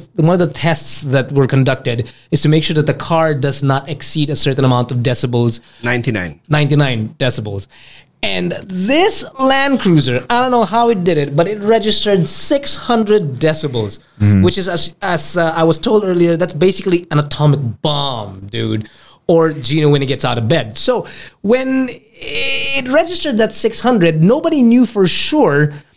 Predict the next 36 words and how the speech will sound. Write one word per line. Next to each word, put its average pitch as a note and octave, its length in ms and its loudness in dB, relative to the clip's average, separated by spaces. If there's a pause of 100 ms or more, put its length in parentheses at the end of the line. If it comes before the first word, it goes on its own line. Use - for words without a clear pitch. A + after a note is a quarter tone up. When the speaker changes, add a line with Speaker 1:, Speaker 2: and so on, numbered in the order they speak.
(160)
Speaker 1:
if A3 140 0
it A3+ 140 0
was A3+ 160 -2
actually A3 500 0
the F#3 200 2
car G3+ 280 0
that C4+ 80 2
was B3+ 100 0
producing G3 440 2
that F3 200 2
much E3+ 280 0
noise E3 480 2 (100)
or C4+ 220 4
if A#3 100 -2
it A3+ 80 -12
was G#3+ 120 0
because F#3 580 0
of F3 400 0
the D#3+ 40 4
surrounding D#3 720 2
environment C3 640 0
that F3+ 60 2
Speaker 2:
Well, D#3 80 0
Speaker 1:
the C#3+ 120 -4
car A#2+ 200 -2
was A#2 200 -4
in. G#3+ 120 2
Speaker 2:
so, - 240 -6
so - 140 -4
you C#3 100 0
have D#3 120 -2
to D#3 100 -2
remember A#2+ 340 2
that G2+ 180 -8
it, - 180 -12
uh, G2+ 380 -4